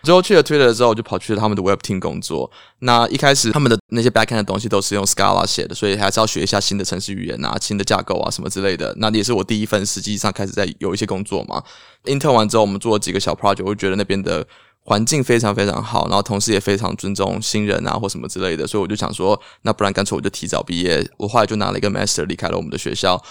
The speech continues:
就去 Twitter 上班这样子，然后就在那边上了四年的班，最后才决定跑去 Robinhood，就是换一个小一点的公司这样子。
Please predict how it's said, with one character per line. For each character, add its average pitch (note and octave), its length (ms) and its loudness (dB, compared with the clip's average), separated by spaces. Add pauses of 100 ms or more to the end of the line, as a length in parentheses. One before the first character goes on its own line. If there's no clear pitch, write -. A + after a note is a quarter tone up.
(160)
就 G#2 100 2
去 G#2+ 80 -4
Twitter F#2 240 -4
上 F2+ 220 -4
班 A1 180 -4
这 - 80 -8
样 - 140 -8
子， G1+ 240 -8
然 C#2+ 80 -2
后 G2 80 0
就 A2 100 -2
在 A2 120 4
那 G#2+ 100 2
边 G2+ 160 0
上 G2+ 160 0
了 G2+ 80 -2
四 - 180 2
年 B2 140 0
的 A2 80 -6 (160)
班， G#2+ 120 -4 (440)
最 G#2+ 120 2
后 G#2 120 4
才 F2 280 0
决 E2+ 160 -4
定 E2+ 140 -4
跑 - 160 -4
去 - 260 -6
Robinhood， F#2+ 460 2
就 - 40 -6
是 G2 80 -2
换 G#2+ 180 0
一 - 20 -2
个 F2+ 80 -4
小 - 160 -2
一 - 40 -6
点 - 120 -6
的 - 80 -8
公 - 180 -6
司 - 220 -4
这 - 80 -6
样 - 160 -10
子。 - 160 -10